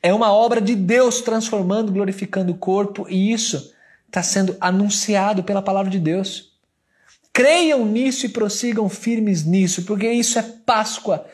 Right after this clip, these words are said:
isso é o Evangelho, é o Evangelho da transformação. Se você chegou nessa live aqui e tá tendo uma vida bem igual há muito tempo, e Deus não tá fazendo parte da tua vida,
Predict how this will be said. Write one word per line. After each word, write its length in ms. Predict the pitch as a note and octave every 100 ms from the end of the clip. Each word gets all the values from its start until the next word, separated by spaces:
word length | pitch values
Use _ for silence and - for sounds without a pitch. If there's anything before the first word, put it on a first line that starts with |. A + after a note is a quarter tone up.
| - _
isso 320 | A3 A#3 -
é 40 | A3
o 100 | G#3
Evangelho, 680 | G3 G#3 F#3 D3+ F#3 F#3
é 20 | F3
o 60 |
Evangelho 460 | F3+ F3+ D#3+ F#3+ F#3
da 80 | F#3
transformação. 840 | F#3 F3+ F#3 F3 D#3+ - C#3 C3+ - _ _ _ - - -
Se 120 | F#3
você 120 | -
chegou 260 | F#3+ G3 F#3
nessa 240 | F3+ G3
live 260 | F3 E3+ F3
aqui 540 | - F3 D3+ B2+ - _ _ _ _ _ _ _ _
e 40 | E3+
tá 140 | E3+
tendo 220 | - F#3
uma 160 | F3 D#3+
vida 300 | D3+ F#3 D#3+
bem 600 | D#3 G3 B3 G3+ F3+ - _ _ _ _ _ _
igual 500 | G3+ E3+ D#3+ D3 C3
há 100 | C3+
muito 360 | D3 G3 A3+ -
tempo, 460 | - C#3+ B2+ - - _ _ -
e 60 | D3+
Deus 260 | D#3 F#3
não 100 | F#3+
tá 80 | G3+
fazendo 320 | G3+ G3+ F#3+
parte 300 | F#3+ F3 F3
da 80 | F#3
tua 180 | F3 F3
vida, 460 | D#3 B2+ B2 A2